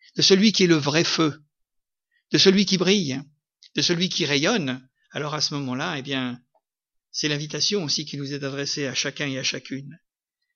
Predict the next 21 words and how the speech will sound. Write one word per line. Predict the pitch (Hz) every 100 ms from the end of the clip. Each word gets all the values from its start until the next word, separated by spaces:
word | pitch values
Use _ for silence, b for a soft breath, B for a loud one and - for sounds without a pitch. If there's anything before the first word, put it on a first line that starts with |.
| _ -
Et | 123
puis | 165
c'est | 147
une | 147 143
protection | 165 175 202 - 143
aussi. | 123 - 123 - _ _ _ _ _ _ _ _ _ -
Parce | -
que | - 147 139 135 131 131 147 -
tous | 151
ces | - 131
hommes | 170 160 143 135 151 _ _ _ -
de | 131
l'histoire | 139 143 - 143 135
ancienne | 127 - 180 151 - B B
se | -
rassemblaient | 147 143 147 143 185
parce | 180 135
que | -
finalement | 143 170 156 180
le | 160
feu | 139 180